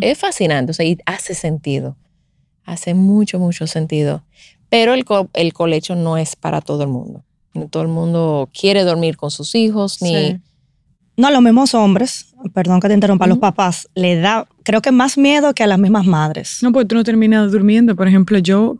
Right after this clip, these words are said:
Speaker 2: que mi cama es, no es grande, yo no, o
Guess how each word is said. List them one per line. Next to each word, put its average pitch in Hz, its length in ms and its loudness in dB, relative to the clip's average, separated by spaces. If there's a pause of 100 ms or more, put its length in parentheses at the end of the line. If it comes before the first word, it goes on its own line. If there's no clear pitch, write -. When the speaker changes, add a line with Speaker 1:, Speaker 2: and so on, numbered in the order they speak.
Speaker 2:
que 196 260 0
mi 190 220 0
cama 196 460 2
es, - 420 0
no 180 320 4
es 170 100 -2
grande, 165 680 2 (640)
yo 170 140 -4
no, 175 180 2
o 165 120 -6